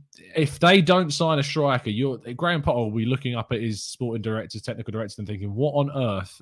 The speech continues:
are you doing?" Because the potential for this team to explode is there. And, you know, d-, uh, no offense to Danny Welbeck, but he's obviously moving on. Neil Maupay is, is, whilst he's a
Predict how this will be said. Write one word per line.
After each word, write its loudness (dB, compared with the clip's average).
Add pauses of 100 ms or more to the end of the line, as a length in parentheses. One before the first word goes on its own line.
are -4
you 0
doing?" 4
Because 0 (320)
the 2
potential 2
for -4
this -2
team -4
to -8
explode -2
is -6
there. 0
And, -4 (460)
you 0
know, -2 (100)
d-, -14
uh, -8 (180)
no -2
offense -4
to -20
Danny -4
Welbeck, 2
but -12
he's -8
obviously -10
moving -4
on. 0
Neil -2
Maupay -2
is, -4
is, -10
whilst -6
he's -8
a -10